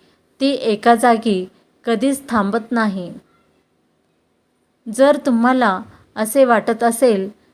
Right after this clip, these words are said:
की माता महालक्ष्मी आपल्या घरामध्ये थांबत नाही आहे व आपल्याला माता महालक्ष्मीला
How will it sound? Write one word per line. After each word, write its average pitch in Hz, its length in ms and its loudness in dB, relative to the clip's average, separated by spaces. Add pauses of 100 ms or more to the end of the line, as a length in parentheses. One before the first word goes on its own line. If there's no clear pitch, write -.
(240)
की 262 80 -4
माता 226 520 0
महालक्ष्मी 220 1000 0 (560)
आपल्या 254 400 2
घरामध्ये 214 840 0 (440)
थांबत 214 420 -2
नाही 220 460 -4 (1120)
आहे 220 400 0
व 202 420 -2 (1700)
आपल्याला 220 680 2 (120)
माता 226 400 0
महालक्ष्मीला 233 1000 0